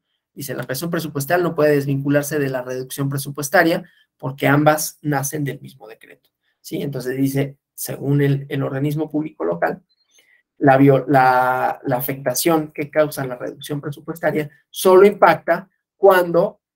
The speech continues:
eh, se niega la ampliación presupuestal, ¿sí? Entonces, bueno, vamos a, a esta parte, ¿no?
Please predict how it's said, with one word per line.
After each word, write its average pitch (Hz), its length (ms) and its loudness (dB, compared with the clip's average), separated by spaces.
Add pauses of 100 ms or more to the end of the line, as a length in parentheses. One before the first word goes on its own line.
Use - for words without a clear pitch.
(420)
eh, 135 640 -6
se 147 220 -2
niega 170 500 0 (160)
la 139 120 -8
ampliación 135 400 -12
presupuestal, 160 580 -10 (1000)
¿sí? 190 320 -8 (840)
Entonces, 139 440 -6
bueno, 110 320 -8 (1400)
vamos 139 540 -2
a, - 280 -12 (920)
a - 40 -16
esta - 280 -18
parte, 208 320 0
¿no? 185 340 -6